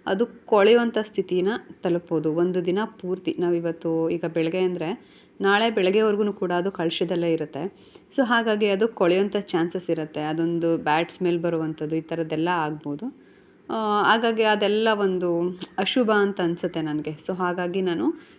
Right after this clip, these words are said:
ಕೆಳಗಡೆ ಬಿಂದಿಗೆಯಲ್ಲಿ ನೀರು ಇಟ್ಟಿದ್ದೀನಿ, ಅದಕ್ಕೆ ಅಕ್ಕಿನ ಹಾಕಿ ಅಕ್ಕಿ ಒಳಗಡೆ ನಾನು, ಆ, ಇಡ್ತೀನಿ. ಧಾನ್ಯ ಅಥವಾ ನೀರು ಯಾವುದಾದ್ರೂ ಕೂಡ, ಆ, ತುಂಬ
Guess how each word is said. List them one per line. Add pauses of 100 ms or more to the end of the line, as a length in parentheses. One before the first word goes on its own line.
ಕೆಳಗಡೆ
ಬಿಂದಿಗೆಯಲ್ಲಿ
ನೀರು
ಇಟ್ಟಿದ್ದೀನಿ, (140)
ಅದಕ್ಕೆ
ಅಕ್ಕಿನ
ಹಾಕಿ
ಅಕ್ಕಿ
ಒಳಗಡೆ
ನಾನು, (420)
ಆ,
ಇಡ್ತೀನಿ. (160)
ಧಾನ್ಯ
ಅಥವಾ
ನೀರು
ಯಾವುದಾದ್ರೂ
ಕೂಡ, (540)
ಆ,
ತುಂಬ